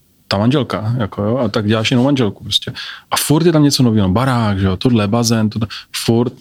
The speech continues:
budeš v tom kolečku. A vždycky to přijde jenom jako chvilku, „Jo, dobrý, bazén je, super, co dál?“ Prostě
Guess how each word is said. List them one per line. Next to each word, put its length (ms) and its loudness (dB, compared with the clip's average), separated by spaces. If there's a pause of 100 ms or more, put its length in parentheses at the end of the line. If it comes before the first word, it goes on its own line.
(540)
budeš 180 0
v 20 -10
tom 160 -2
kolečku. 580 -6 (400)
A 100 -2
vždycky 320 -2
to 140 -6
přijde 260 -2
jenom 260 0
jako 180 -6
chvilku, 340 -4
„Jo, 120 -2
dobrý, 280 -4
bazén 320 -4
je, 180 -4
super, 340 -8
co 160 -8
dál?“ 280 -6
Prostě 320 -18